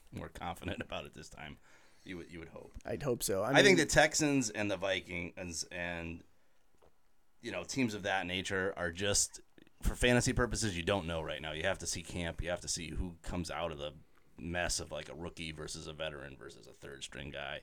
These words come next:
Speaker 1: and see what happens with that. I don't know.
Speaker 2: And Castle has been su-, successful before. And, you know, Cordero Patterson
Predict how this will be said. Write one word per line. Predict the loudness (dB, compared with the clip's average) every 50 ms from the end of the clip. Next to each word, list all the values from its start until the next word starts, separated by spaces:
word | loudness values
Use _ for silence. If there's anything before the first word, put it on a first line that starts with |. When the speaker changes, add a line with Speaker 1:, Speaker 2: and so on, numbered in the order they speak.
| -12 -20 -20 -20 -18 -14
Speaker 1:
and | -10 -8
see | -6 -6 -6
what | -4 -4 -6 -4
happens | -2 -2 -2 -2 -2 -6 -8 -8 -8
with | -10 -10
that. | -8 -8 -8 -8 -8 -10 -10
I | -8 -6
don't | -6 -6
know. | -4 -6 -4 -6 -4 -2
Speaker 2:
And | -2 -2 4
Castle | 6 6 6 6 6 8
has | 8 8 8 6
been | 4 2 2
su-, | 2 -2 -2 -2 -4 -6 -6 -6
successful | -4 -4 -2 0 0 2 2 2 0 -2 -2
before. | -2 -2 0 4 6 8 8 8
And, | 8 6 6 6 6 4 2 0 -4 -8 -8 -8 -12 -20 -20 -20 -20 -6
you | 0 0 2
know, | 2 2 0 -4 0
Cordero | 0 4 6 10 10 10 10 10
Patterson | 10 8 8 8 8 6 6 6 6 6 6 4 2 0